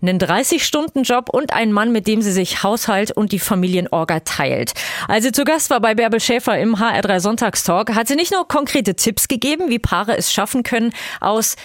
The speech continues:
der sogenannten Mental Load-Falle rauszukommen, sondern auch festgestellt,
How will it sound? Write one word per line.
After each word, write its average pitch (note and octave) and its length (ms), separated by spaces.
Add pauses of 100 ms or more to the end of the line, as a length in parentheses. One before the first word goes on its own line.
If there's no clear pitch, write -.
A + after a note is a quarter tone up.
(120)
der G3+ 100
sogenannten G3+ 600
Mental B3 340
Load-Falle A#3 920
rauszukommen, C4+ 680
sondern A#3 520
auch G#3+ 160
festgestellt, - 720